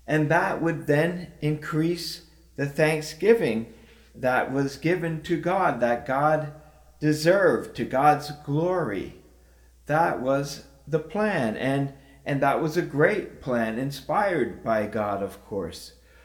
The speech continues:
So Paul goes on in verse sixteen, "So we do not lose heart." Why did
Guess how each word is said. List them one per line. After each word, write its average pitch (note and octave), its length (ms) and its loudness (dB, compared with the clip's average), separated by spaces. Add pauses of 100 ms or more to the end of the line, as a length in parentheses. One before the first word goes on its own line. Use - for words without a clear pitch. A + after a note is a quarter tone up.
(200)
So E3 160 0
Paul F#3 320 4
goes F3 280 6
on F3 440 0
in C#3+ 180 0
verse D3 580 0
sixteen, - 800 -6 (160)
"So G3+ 220 2
we F3+ 240 2
do F#3 180 -2
not E3+ 380 2
lose F#3 300 -2
heart." - 720 -4 (1600)
Why C3 320 4
did D3 380 -2